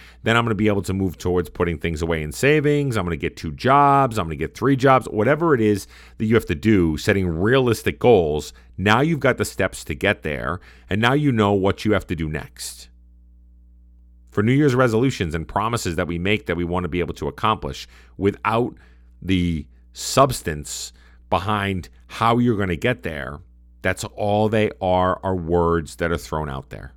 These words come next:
There's no reality. There's no any path to being able to get to what you have to get to. So this year,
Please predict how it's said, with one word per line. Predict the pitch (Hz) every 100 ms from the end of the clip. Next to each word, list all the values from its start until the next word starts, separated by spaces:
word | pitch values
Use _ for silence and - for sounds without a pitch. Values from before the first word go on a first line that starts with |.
| - - - - - -
There's | 95 87
no | 95 95
reality. | 98 101 95 85 82 80 82 76 - - -
There's | 95 95 98
no | 98 95 95 92 92 82 - - - - - - - - -
any | - 127 143
path | 135 - 117 104 87 -
to | 76
being | 90 90
able | 87
to | 82 78
get | 104 110 -
to | -
what | 85 85
you | -
have | 85 -
to |
get | 76 71 -
to. | - - - - - - - - - - - - - -
So | - 120
this | 131 147 -
year, | 165 104 62